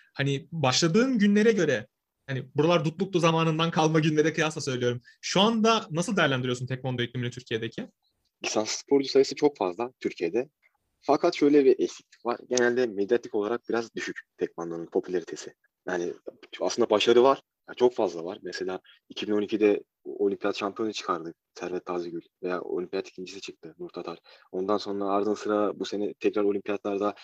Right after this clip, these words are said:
Speaker 2: arkadaşımız olimpiyat üçüncüsü oldu Hakan Reçber. Aynı şekilde elli yedi kiloda bir Hatice Kübra İlgün olimpiyat üçüncüsü oldu. Fakat sporda, tekvandoda dediğim gibi biraz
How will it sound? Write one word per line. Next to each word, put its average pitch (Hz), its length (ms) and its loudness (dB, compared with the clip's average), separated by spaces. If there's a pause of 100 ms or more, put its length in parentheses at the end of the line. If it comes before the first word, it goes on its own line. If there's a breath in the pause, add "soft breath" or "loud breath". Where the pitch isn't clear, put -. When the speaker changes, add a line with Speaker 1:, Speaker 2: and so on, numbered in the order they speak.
(180 loud breath)
Speaker 2:
arkadaşımız 101 640 0 (120)
olimpiyat 95 360 0
üçüncüsü 101 360 -6
oldu 92 160 -2
Hakan 87 260 -6
Reçber. 85 360 -8 (300)
Aynı 98 240 0
şekilde 98 500 0 (200)
elli 92 140 4
yedi 95 140 -2
kiloda 98 380 0
bir 98 140 2 (400 soft breath)
Hatice 90 280 -8
Kübra - 300 -2
İlgün 98 440 -2
olimpiyat 90 400 -2
üçüncüsü 85 320 -12
oldu. 82 240 -10 (340 loud breath)
Fakat 170 260 2 (600 soft breath)
sporda, 147 600 2
tekvandoda 135 540 0
dediğim 123 220 2
gibi 104 140 -4
biraz 123 220 0